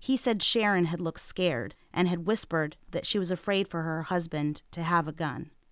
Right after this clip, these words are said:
Just days after that, Mark left her,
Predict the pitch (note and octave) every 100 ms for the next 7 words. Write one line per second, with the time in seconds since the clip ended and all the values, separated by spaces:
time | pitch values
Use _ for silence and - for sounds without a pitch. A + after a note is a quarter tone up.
0 | _ - - B3+ B3 B3 A#3 A3+ A3 -
1 | G3+ F#3 F3+ A3 - G3 F#3+ G3+ F#3+ F3+
2 | - - C#3+ D#3